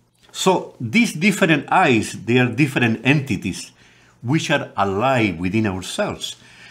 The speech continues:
and they enter into conflict. You know, they are struggling with the,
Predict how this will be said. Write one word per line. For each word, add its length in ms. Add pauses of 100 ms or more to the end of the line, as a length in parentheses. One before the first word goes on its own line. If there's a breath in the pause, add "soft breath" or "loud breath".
(140 loud breath)
and 180
they 180
enter 280
into 400
conflict. 580 (760)
You 140
know, 160
they 240
are 140
struggling 580
with 160
the, 240